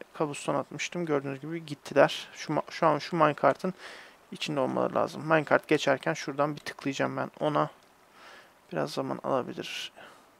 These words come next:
Ama hızlı olmamız lazım. Aha, tıklayamadım.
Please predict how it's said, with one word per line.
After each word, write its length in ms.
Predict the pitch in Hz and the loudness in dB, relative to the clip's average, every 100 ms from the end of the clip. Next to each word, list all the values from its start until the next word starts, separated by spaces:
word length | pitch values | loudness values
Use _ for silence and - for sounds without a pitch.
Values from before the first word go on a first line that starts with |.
| _ _ _ _ _ - _ _ _ - | _ _ _ _ _ -20 _ _ _ -10
Ama 180 | 143 127 | -8 -8
hızlı 240 | 139 - | -10 -8
olmamız 440 | 135 135 139 139 139 | -6 -6 -10 -10 -6
lazım. 380 | 139 151 170 170 - - _ _ _ - | -6 -6 -8 -10 -16 -20 _ _ _ -2
Aha, 160 | 156 | 0
tıklayamadım. 520 | 175 - 240 220 214 | 0 -2 -2 -2 -4